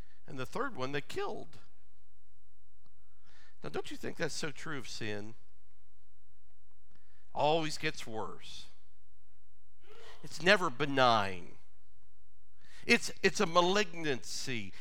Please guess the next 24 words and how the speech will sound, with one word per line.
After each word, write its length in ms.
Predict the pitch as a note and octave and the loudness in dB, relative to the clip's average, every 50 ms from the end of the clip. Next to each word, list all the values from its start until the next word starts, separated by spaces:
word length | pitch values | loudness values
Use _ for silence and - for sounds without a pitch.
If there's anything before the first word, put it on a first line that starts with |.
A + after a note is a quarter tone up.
| - - | -2 0
that 140 | - D#3+ B2+ | 0 0 0
just 320 | - F#3+ G3 - - - | 2 0 0 0 0 -2
continues 600 | - D#3 C3 - - - A3 A3 G3+ F3 D3+ C#3 - | -2 -2 -2 -2 2 2 2 2 4 2 2 0 0
to 120 | - - C3 | -2 -2 -2
grow 480 | - - E3+ F#3 F#3 F3+ E3 D3 C3 | -2 2 4 6 6 6 6 4 4
and 120 | C3 B2 - | 2 0 2
causes 380 | - D#3 D3 C#3 C3+ C3 A2+ - | 2 2 2 2 0 -2 -2 -2
more 500 | C3 D#3+ F#3 F#3 F3 E3 D3+ C3 A2+ - - - - | -2 -2 0 0 2 4 4 2 2 0 -2 -2 -2
and 240 | - C3 A#2+ A#2 A#2+ | -2 0 0 0 -2
more 460 | B2+ D3 D#3+ D#3 C#3+ C3 A#2+ A2 G2+ - - - - - - - | -2 -2 -2 0 0 0 0 0 0 -2 -2 -2 -2 -2 -2 0
damage. 840 | A#2 A#2+ A#2 A2+ G#2 G2+ G2 F#2+ F#2 - - - - - - - - - - - - - - - - - - - - - - - - - - - - - - | 0 2 2 2 0 0 -2 -2 -2 -2 -2 -4 -2 -2 -2 -2 -2 -2 -2 -2 -2 -2 -2 -2 -2 -2 -2 -2 -2 -2 -2 -2 -2 -2 -2 -2 -2 -2 -2
But 160 | C#3+ - D#3+ | -2 -2 0
you 60 | F3 | 0
know, 120 | E3 G#3 A3 | 2 2 2
when 160 | F#3+ F#3 D#3+ | 2 4 2
our 100 | C#3+ B2+ | 2 2
conscience 600 | - - F#3+ G3 G3 - - D#3+ B2+ A2+ - - | 4 4 4 4 4 2 -2 -2 -2 -2 -2 -2
is 100 | B2 A2+ | 0 0
seared, 600 | - - - A#3+ B3+ C4 G#3+ D#3+ C3+ A#2+ A2+ - - - - - - - - | 0 0 0 0 0 0 2 2 2 0 0 -2 -2 -2 -2 -2 -2 -2 -2
what 140 | - - F#3 | -2 -2 -2
we 140 | E3+ E3+ F3+ | -2 -2 0
end 160 | G#3 A3+ F#3+ | 0 2 2
up 140 | D#3+ D3+ - | 0 0 0
hap-, 440 | - - - - F4 F#4 - - | -2 0 2 2 2 2 0 -2